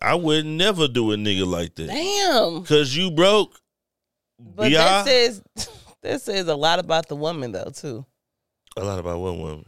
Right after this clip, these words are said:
Speaker 2: Uh, the woman that wouldn't do that for her man if she did have the money. If you had the money, you wouldn't buy nice things?
Speaker 1: Oh, there's women out here that got money that don't do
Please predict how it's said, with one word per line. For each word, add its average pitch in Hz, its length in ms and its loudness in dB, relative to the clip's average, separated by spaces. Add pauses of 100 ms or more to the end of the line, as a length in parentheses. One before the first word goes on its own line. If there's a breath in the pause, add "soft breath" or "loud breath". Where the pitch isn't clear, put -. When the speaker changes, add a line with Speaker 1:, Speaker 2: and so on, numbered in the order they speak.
Speaker 2:
Uh, 165 60 -4
the 170 160 2
woman 185 360 -2
that 160 160 4
wouldn't 165 340 -2
do 180 180 -4
that 143 200 -2
for 151 120 -6
her 151 140 -2
man 156 300 -4
if 143 100 -10
she 170 140 -12
did 147 220 -6
have 127 220 -6
the 127 80 -12
money. 127 360 -10 (1160)
If - 120 -10
you 330 120 -2
had 247 300 2
the 349 80 -6
money, 370 300 -6
you 302 120 -4
wouldn't 285 280 -6
buy 311 340 -2 (160)
nice 285 300 -2
things? 453 520 -4 (500)
Speaker 1:
Oh, 156 140 4
there's - 140 2
women 160 220 -2
out 123 100 2
here 120 100 0
that 98 120 -2
got 82 180 -6
money 82 220 -8
that 76 120 -10
don't 76 180 -10
do 76 240 -14